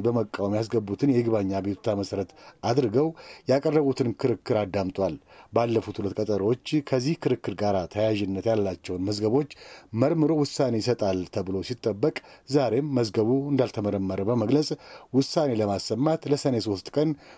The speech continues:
ሁለት ሺህ ስድስት ዓመተ ምህረት ተለዋጭ ቀጠሮ ሰጥቷል። ይህ የይግባኝ አቤቱታ ለፌዴራሉ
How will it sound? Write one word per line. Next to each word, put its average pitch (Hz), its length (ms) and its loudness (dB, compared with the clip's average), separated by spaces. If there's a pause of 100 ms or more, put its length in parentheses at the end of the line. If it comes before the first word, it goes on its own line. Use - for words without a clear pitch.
(120)
ሁለት 156 320 0
ሺህ 127 220 -2
ስድስት 123 320 -6
ዓመተ 110 260 0
ምህረት 113 340 0
ተለዋጭ 117 460 0
ቀጠሮ 95 340 -4
ሰጥቷል። 95 460 -4 (260)
ይህ 160 260 2
የይግባኝ 139 460 4
አቤቱታ 120 400 2
ለፌዴራሉ 120 440 2